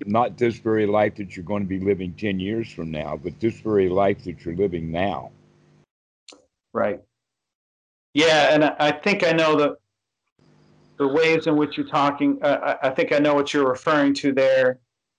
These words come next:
Speaker 2: Um, and one other thing I, I'll sort of say about it is that not only, you know, are these apparently, like, sixteen trainings, uh, that you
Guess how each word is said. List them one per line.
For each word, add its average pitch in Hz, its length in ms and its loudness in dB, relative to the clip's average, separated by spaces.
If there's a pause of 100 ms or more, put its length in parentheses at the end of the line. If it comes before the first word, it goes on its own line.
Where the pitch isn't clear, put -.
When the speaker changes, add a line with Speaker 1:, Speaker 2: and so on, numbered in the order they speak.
(160)
Speaker 2:
Um, 165 340 0 (1040)
and 165 140 2
one 190 180 4
other 180 360 4
thing 170 340 2
I, 151 120 2 (120)
I'll 151 100 2
sort 156 220 2
of 143 80 2
say 165 260 2
about 147 380 2
it 139 260 2
is 139 320 -2
that 131 400 2 (460)
not 147 160 4
only, 175 460 4 (140)
you 165 120 0
know, 156 180 4
are 147 220 2
these 143 380 0 (520)
apparently, 160 500 0
like, 139 200 2 (120)
sixteen 160 460 -2
trainings, 139 1040 0 (640)
uh, 127 220 2
that 123 220 -2
you 135 220 -2